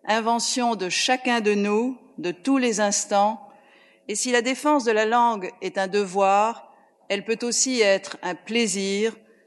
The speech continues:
celui de la maîtrise des constructions et des mots. Aimer une langue, n'est-ce pas aussi en goûter toutes les difficultés ?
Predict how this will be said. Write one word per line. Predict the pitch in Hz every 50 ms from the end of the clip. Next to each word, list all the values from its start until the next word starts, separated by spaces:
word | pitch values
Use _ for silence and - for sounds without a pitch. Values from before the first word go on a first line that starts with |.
| _ -
celui | - - 214 208 220 240 254 226
de | 208 202
la | 185 185
maîtrise | 190 208 220 220 - - 220 220 214 226 226 196
des | 170 220 214
constructions | - 214 214 202 - - 214 - - - - - 202 202 202 202 202 175 -
et | - 185 180
des | 160 180 170 165
mots. | 165 170 190 190 185 156 - - - - _ _ _ _ _ _ _ - _ _ _ _ _
Aimer | - 202 214 233 254 269 262 254 254
une | 214 202 202
langue, | 202 196 202 202 208 220 233 226 220 - - _ _ _ _ -
n'est-ce | - 202 220 220 -
pas | - 240 226
aussi | 208 190 180 - - 226 226 220
en | 202 196
goûter | 190 170 196 190 - - 202 196 196 202 202 196 - - -
toutes | - 247 240 240 -
les | 196 185
difficultés ? | 165 175 175 - 202 190 - 180 156 147 131 - - 139 123 110 -